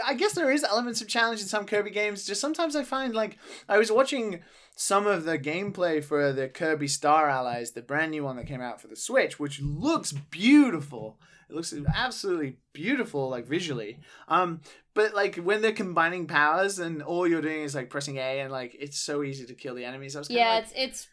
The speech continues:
Speaker 2: a pretty easy game.
Speaker 1: I wish,
Speaker 2: <laughs>
Speaker 1: I just wish there was a little more to, I understand, I totally understand with games like Kirby's Epic Yarn and stuff like that,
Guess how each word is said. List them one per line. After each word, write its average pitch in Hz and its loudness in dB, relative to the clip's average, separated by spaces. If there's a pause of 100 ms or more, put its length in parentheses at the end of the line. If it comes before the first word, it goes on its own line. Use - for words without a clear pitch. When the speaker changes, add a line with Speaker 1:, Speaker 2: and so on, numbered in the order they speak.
(140)
Speaker 2:
a 247 0
pretty 220 -6
easy 170 -12
game. 165 -12 (100)
Speaker 1:
I 262 -6
wish, 269 -4
Speaker 2:
<laughs> - 6
Speaker 1:
I 277 2
just 247 -6
wish 247 -4
there 247 -8
was 226 -4
a 160 -8
little 190 -4
more 170 -2
to, 175 -6
I 165 -2
understand, 196 0
I 135 -6
totally 220 2
understand 156 0
with 135 -2
games 170 0
like 143 0
Kirby's 202 4
Epic 156 -2
Yarn 131 0
and 127 -12
stuff 240 4
like 180 -4
that, 113 -4